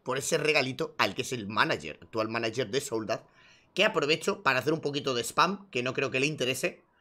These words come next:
Hoy L P Zade, en su cuenta de Twitter, eh, lo tenéis, ha publicado una entrevista en Full Esports a Deaz.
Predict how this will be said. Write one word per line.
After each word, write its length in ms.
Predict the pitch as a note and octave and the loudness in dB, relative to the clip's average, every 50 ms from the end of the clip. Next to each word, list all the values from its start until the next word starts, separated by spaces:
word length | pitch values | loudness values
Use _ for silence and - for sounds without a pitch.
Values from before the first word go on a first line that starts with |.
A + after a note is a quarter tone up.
| _ _ _ _ _ | _ _ _ _ _
Hoy 280 | - C#3+ D#3 D#3+ D#3 | 2 4 4 6 6
L 160 | D#3+ D3 D3 C3+ | 4 4 4 2
P 140 | - B2+ | 0 -4
Zade, 420 | A2 - D#3+ E3 E3 F#3 F#3+ D#3+ - | 2 4 4 4 6 4 2 2 -2
en 160 | A#2+ B2 A#2 | -2 -2 -2
su 480 | A2 - - A2+ A2+ A2+ A2+ A2+ A2+ A2+ | -4 -6 -6 -4 -2 0 0 -2 -2 -4
cuenta 380 | - B2 C3 C#3 C#3 C3+ C#3 C3+ | -2 0 0 0 2 2 0 2
de 140 | B2 B2 A#2+ | 2 0 -2
Twitter, 560 | - D3 D#3+ E3 - F3 F3 F3+ F3 - - - - - - | 0 -2 -2 0 4 4 4 4 2 -2 -8 -14 -20 -20 -8
eh, 180 | - G2+ G#2+ G#2 | -4 -2 -2 0
lo 140 | G#2 A2+ A#2 | 0 -2 -2
tenéis, 520 | - A#2 A#2+ C#3+ D#3+ F#3+ G3 - - - _ _ _ _ _ _ _ _ _ | -2 0 2 2 2 2 0 -4 -10 -12 _ _ _ _ _ _ _ _ _
ha 160 | - C#3+ D3 D3 | 4 4 4 6
publicado 520 | D#3 D3+ C#3+ C#3+ C#3 C3 - E3 E3 E3 | 0 -2 0 0 -2 4 4 4 4 4
una 140 | D#3 C#3+ C#3 | 4 2 2
entrevista 540 | C3+ B2 B2+ A#2 A#2+ D3 D3 - - E3+ D3+ | 0 0 -4 -2 -2 -2 -2 0 2 2 2
en 100 | C#3 C3 | 2 0
Full 220 | - - C#3+ C#3 | -2 -4 -2 -2
Esports 540 | D3+ D3 - - - E3+ E3+ E3 - - - - | -2 -2 -4 0 2 2 2 2 0 -6 4 4
a 160 | D3+ E3 E3+ - | 6 6 6 0
Deaz. 480 | G#2 A2+ D3 A#2+ F2+ D2+ - - - | 0 2 2 2 2 0 -6 -12 -20